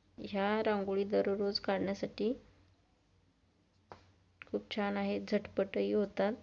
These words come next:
आणि आता श्रावण महिना सुरू होत आहे, त्यामुळे दररोज आपण दारामध्ये रांगोळी काढत असतो आणि रोज काय काढायचं हा प्रश्न सर्वांनाच असतो.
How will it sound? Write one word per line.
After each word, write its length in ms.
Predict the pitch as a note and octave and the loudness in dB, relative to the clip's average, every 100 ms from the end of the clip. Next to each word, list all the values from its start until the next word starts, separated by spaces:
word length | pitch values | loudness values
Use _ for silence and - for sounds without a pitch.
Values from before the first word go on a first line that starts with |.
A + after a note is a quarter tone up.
| - - _ _ - G3+ | -14 -20 _ _ -12 -4
आणि 180 | - | -2
आता 180 | F#3 F3+ G3 | -2 -2 -4
श्रावण 380 | - F#3+ F#3+ G3 | 0 0 0 0
महिना 440 | G3 G3 G3 G#3 - - - - - - | 0 -2 -2 -4 -6 -20 -20 -20 -20 -8
सुरू 300 | - A3 G#3+ | -2 0 2
होत 220 | G#3 G#3 | 2 2
आहे, 320 | G3+ G3+ A3+ D4+ - _ _ _ _ _ _ _ _ _ _ _ _ _ _ _ _ _ _ _ _ - - - _ - - - - | 0 2 0 -2 -8 _ _ _ _ _ _ _ _ _ _ _ _ _ _ _ _ _ _ _ _ -20 -20 -20 _ -20 -20 -20 -4
त्यामुळे 340 | G#3+ G3+ G3+ | -2 0 -2
दररोज 520 | G3 G3+ G3+ G#3 G#3 | 2 2 4 2 2
आपण 460 | G#3 G3 G3+ G3+ G#3 | 2 0 0 0 0
दारामध्ये 540 | G3+ F#3+ F#3+ G3 G3 | 2 2 2 0 0
रांगोळी 340 | G3 G3 G3 G3 | 2 2 2 0
काढत 360 | G3 F#3+ G3+ | 2 0 0
असतो 420 | G#3 - G#3 A3 - - - _ | -2 0 0 0 -2 -18 -20 _
आणि 180 | G3 G3 | -4 0
रोज 260 | G3 G3+ | 2 0
काय 200 | - G3+ | 0 0
काढायचं 720 | G3 G3+ G3 G3 - G3+ G3+ B3 - _ _ _ _ _ - - | 2 2 4 2 2 -2 -2 -6 -12 _ _ _ _ _ -20 -8
हा 80 | G#3 | -6
प्रश्न 360 | - G3 G3+ | -2 -2 0
सर्वांनाच 560 | G3+ G#3 G#3 G3+ G3+ G#3 | -2 -2 0 0 -2 -2
असतो. 460 | F3+ - G3+ B3+ | -4 -4 -4 -4